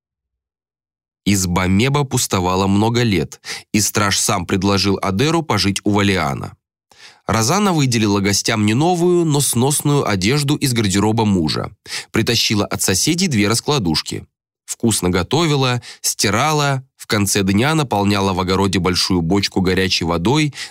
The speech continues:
запаривала в ней еловые ветки, и Адер наслаждался запахом хвои, исходившим от чистого тела.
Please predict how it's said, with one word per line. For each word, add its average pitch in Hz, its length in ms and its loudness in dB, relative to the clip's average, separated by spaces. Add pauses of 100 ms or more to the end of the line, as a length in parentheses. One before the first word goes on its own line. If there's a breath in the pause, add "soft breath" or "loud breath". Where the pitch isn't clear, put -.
запаривала 143 720 0
в 123 80 0
ней 135 220 2
еловые 90 480 2
ветки, 131 640 0 (220)
и - 80 0
Адер 92 340 0
наслаждался 90 800 0
запахом 85 480 -2
хвои, 127 600 0
исходившим 95 760 -2
от 95 200 -6
чистого 82 520 -2
тела. 73 500 -2